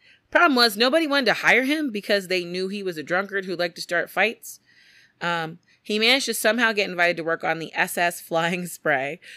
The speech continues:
which was a cargo ship that was headed to South Vietnam. But when he arrived there,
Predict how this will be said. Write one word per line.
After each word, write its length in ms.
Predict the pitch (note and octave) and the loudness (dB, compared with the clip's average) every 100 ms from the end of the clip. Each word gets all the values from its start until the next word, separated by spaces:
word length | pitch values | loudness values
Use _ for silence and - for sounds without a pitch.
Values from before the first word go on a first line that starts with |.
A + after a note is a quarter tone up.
| - | -10
which 140 | - G3 | -4 -2
was 100 | F#3+ | -2
a 80 | F3+ | -4
cargo 500 | - F3 F3+ F#3+ G#3+ | 0 4 4 4 -2
ship 420 | - A#3 A#3 - | 0 2 2 -2
that 140 | F3+ | -2
was 120 | E3+ | -2
headed 220 | G3+ F3 E3 | -2 -4 -4
to 80 | |
South 260 | E3 E3 D#3+ | -2 0 0
Vietnam. 680 | D#3+ D#3 - D3+ C#3 C#3+ E3+ _ _ _ _ _ - | -4 -8 -6 -6 -6 -10 -14 _ _ _ _ _ 0
But 120 | F#3 | 0
when 160 | F#3+ F#3 | 2 -2
he 160 | F#3 | -4
arrived 520 | E3+ E3+ G#3 D4+ A#3 | -2 4 6 6 2
there, 400 | F3+ E3+ D#3+ D#3 | 2 4 4 0